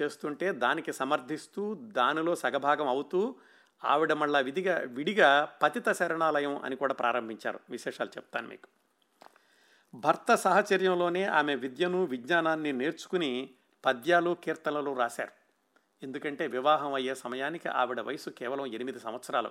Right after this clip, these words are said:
కాపురానికి వచ్చే సమయానికి ఆవిడ వయసు పదమూడు సంవత్సరాలు. ఆ తర్వాత ఆవిడ నేర్చుకుందంతా కందుకూరి వీరేశలింగం గారు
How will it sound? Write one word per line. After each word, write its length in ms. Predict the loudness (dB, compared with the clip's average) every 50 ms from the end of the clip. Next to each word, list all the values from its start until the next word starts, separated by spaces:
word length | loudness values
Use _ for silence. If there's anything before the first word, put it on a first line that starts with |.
| -2 -2
కాపురానికి 460 | -2 -2 0 0 0 0 0 0 -4
వచ్చే 240 | -6 -6 -6 -8 -8
సమయానికి 480 | -6 -6 -4 -4 -4 -4 -4 -2 -2
ఆవిడ 200 | -2 -2 -2 -4
వయసు 300 | -6 -6 -8 -8 -12 -14 -16 -18 -20 -20 _ _ -2
పదమూడు 280 | -2 -2 -2 -2 -4 -4
సంవత్సరాలు. 520 | -6 -6 -8 -8 -6 -2 0 0 0 0 -2 -14 _ _ _ _ _ _ _ _ _ 0
ఆ 80 | 0 0
తర్వాత 480 | 0 0 -2 -2 0 2 2 4 4 4
ఆవిడ 200 | 4 4 2 0
నేర్చుకుందంతా 880 | 0 -2 -2 -4 -6 -8 -8 -6 -4 -4 -4 -4 -4 0 0 0 2
కందుకూరి 480 | 2 0 -2 0 0 0 0 0 0 0
వీరేశలింగం 680 | -2 -4 -4 -4 -6 -6 -6 -6 -6 -6 -8 -4 -2
గారు 240 | 0 0 0 0 -4